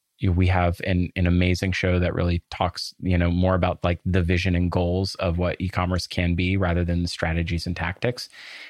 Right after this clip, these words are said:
Uh, and then we have an amazing show called Stairway to C E O, hosted by Lee Green, and she's a serial founder on her own, uh, in her own right. And, uh, she talks about, like, the childhood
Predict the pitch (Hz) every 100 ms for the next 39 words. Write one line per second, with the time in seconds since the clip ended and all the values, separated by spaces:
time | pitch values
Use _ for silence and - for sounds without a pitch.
0 | - 87 90 90 107 110 117 123 113 -
1 | 104 95 92 92 101 101 92 92 92 90
2 | 87 90 - - 90 87 90 - 90 -
3 | 90 87 87 87 85 - 85 87 87 87
4 | 90 90 90 87 87 - 95 90 87 80
5 | 85 - - - 95 90 - 90 90 90
6 | 87 87 92 92 92 - - - - -
7 | 87 78 87 90 92 90 90 92 - 90
8 | 90 90 90 - - 95 - 90 87 90
9 | - 90 - 95 95 90 - 85 87 95
10 | 85 98 95 92